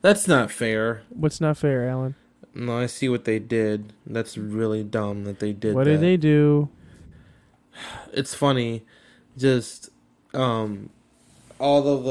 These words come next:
Speaker 1: the, the Duke controllers from Xbox were twenty-nine ninety-seven brand new,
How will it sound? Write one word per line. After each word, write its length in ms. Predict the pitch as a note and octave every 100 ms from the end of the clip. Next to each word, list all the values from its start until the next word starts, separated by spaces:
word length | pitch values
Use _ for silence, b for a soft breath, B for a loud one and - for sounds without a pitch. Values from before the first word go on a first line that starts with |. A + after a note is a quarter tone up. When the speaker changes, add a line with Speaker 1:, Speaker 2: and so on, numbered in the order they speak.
| B2+ A#2+
Speaker 1:
the, 40 |
the 140 | A#2+ C3
Duke 400 | C3+ C#3+ C#3+ - -
controllers 600 | C#3 B2+ - B2+ B2 B2
from 160 | B2+
Xbox 720 | A2+ A#2 B2+ B2 A#2+ A2+ G#2+ -
were 460 | A#2 F2+ B2 A#2 A2+
twenty-nine 600 | - B2+ A#2+ A#2+ A#2 A2+
ninety-seven 680 | A2+ A2+ A2 A#2 A2 A2
brand 360 | G#2+ A2 G#2 G#2+
new, 380 | A2+ G#2 G2+